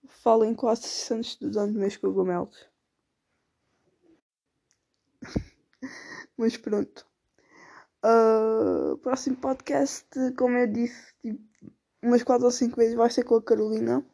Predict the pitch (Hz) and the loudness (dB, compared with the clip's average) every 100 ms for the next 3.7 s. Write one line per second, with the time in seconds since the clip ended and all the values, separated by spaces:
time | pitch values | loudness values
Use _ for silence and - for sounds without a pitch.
0 | - - - - - _ - 277 311 294 | -20 -20 -20 -20 -20 _ 4 8 10 8
1 | - 226 226 254 247 220 233 233 - 240 | 6 4 4 0 2 2 2 0 -4 0
2 | 240 233 240 247 240 - 233 233 233 233 | 0 0 0 0 -2 -4 -8 -6 -6 -6
3 | 254 233 240 233 226 240 254 | -4 -4 -2 -4 -2 -4 -4